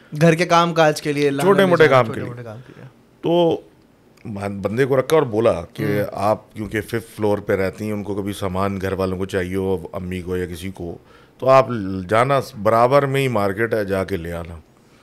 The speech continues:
Speaker 2: कोई इतनी बड़ी बात नहीं है।" एक दिन फ़ोन आता है, वो कहते हैं जी कि "मैं ऊपर फिफ्थ फ्लोर पे नहीं आऊँगा।" मैं कहा, "ये क्या बात हुई?" घर वाले भी कह रहे हैं, "जी इसको बुला रहे हैं, ऊपर नहीं आ रहा।"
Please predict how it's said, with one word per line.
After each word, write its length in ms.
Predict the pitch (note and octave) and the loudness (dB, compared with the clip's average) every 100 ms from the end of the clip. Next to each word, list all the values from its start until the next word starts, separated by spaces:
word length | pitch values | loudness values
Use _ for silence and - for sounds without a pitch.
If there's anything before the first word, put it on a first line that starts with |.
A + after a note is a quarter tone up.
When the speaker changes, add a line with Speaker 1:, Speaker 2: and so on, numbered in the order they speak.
| _ _ _ - | _ _ _ -4
Speaker 2:
कोई 140 | A#2+ | -2
इतनी 180 | A2 A2+ | -2 -4
बड़ी 200 | F#2+ F2+ | -4 -6
बात 220 | D#2+ A#1+ - | -8 -14 -16
नहीं 100 | - | -20
है।" 100 | - - _ - _ _ _ _ _ | -20 -20 _ -20 _ _ _ _ _
एक 240 | - E3+ D3 | -2 -2 0
दिन 160 | D3+ | -4
फ़ोन 220 | A#2 C#3 C3+ | -2 0 2
आता 220 | B2 C3+ | 4 4
है, 60 | |
वो 120 | C3 B2+ | 2 2
कहते 280 | A#2 G2+ A#2+ | 0 0 -2
हैं 100 | A#2 | -4
जी 140 | A#2 | -6
कि 80 | A#2 | -6
"मैं 520 | G#2+ G#2+ A2 A2 - - _ _ _ _ _ | -4 -4 -4 -4 -8 -16 _ _ _ _ _
ऊपर 300 | C3 G#2+ A#2 | -10 -4 -2
फिफ्थ 220 | A#2+ A#2+ - | -2 -6 -8
फ्लोर 240 | G2 F2+ | -8 -6
पे 180 | F2 B2 | -6 -6
नहीं 380 | C#3+ A2 C3 A#2 | -6 -4 -4 -4
आऊँगा।" 400 | D#2+ - - - - _ _ _ _ _ _ _ _ _ _ _ _ C#3 | -6 -14 -18 -20 -20 _ _ _ _ _ _ _ _ _ _ _ _ -20
मैं 80 | |
कहा, 260 | - F#2+ F2+ | -14 -12 -10
"ये 60 | G2 | -6
क्या 140 | A2 | -4
बात 240 | G#2+ F#2+ | -4 -6
हुई?" 120 | G2+ F#2+ _ _ - | -8 -14 _ _ -12
घर 160 | F#2 F#2 | -6 -2
वाले 240 | G2 G#2 | 0 -2
भी 120 | G#2+ | -4
कह 140 | G2+ A2 | -2 -2
रहे 120 | G#2+ | -2
हैं, 60 | |
"जी 140 | G#2 G#2+ | -6 -8
इसको 220 | F#2+ - | -10 -10
बुला 280 | F#2 F#2 G2 | -8 -4 -4
रहे 140 | G#2 | -2
हैं, 60 | G2 | -6
ऊपर 200 | E2+ F#2 | -6 -8
नहीं 180 | F#2+ G2+ | -8 -8
आ 80 | |
रहा।" 140 | G2+ | -12